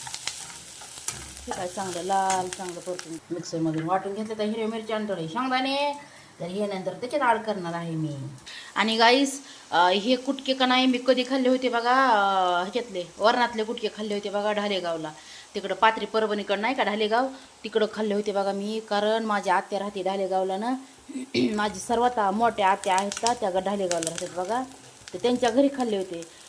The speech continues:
तर त्यांची एक मुलगी आहे, त्यां-, त्यांची मुलगी आणि आम्ही का नाही, अ, रात्रीची उरलेली डाळ होती आणि त्यात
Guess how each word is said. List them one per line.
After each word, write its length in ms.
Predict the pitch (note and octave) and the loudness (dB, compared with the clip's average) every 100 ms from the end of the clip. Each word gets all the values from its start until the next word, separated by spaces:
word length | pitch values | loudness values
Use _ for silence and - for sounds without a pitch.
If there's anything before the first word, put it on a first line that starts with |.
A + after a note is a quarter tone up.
| - G3 | -10 -4
तर 60 | |
त्यांची 420 | F#3+ C4 C4 C4 | 4 6 6 6
एक 120 | B3 B3 | 0 2
मुलगी 300 | C4 A#3+ A#3+ | 0 2 4
आहे, 280 | A#3 A#3+ | 4 2
त्यां-, 280 | G#3 A#3 A3+ G#3 | 0 0 -2 -2
त्यांची 260 | A#3+ A#3+ A#3+ | -2 -2 -2
मुलगी 420 | B3 B3 B3 C#4 | 0 0 2 4
आणि 260 | B3 A3+ A3+ | 4 2 0
आम्ही 240 | G#3+ A#3 | 0 0
का 120 | A#3+ | -2
नाही, 280 | A#3 A#3+ C4 - - - - | -2 -2 -2 -4 -14 -18 -10
अ, 200 | F#3 F#3+ | 2 6
रात्रीची 420 | G#3 B3 A#3+ A3+ A#3 | 6 4 2 -2 0
उरलेली 380 | B3+ B3 G#3+ | 2 6 6
डाळ 240 | G#3+ A#3 A#3 | 8 6 6
होती 420 | A#3+ C4 C#4+ D4 - - - | 2 0 0 -2 -10 -18 -4
आणि 160 | F#3+ G3+ | -4 0
त्यात 140 | B3+ | 0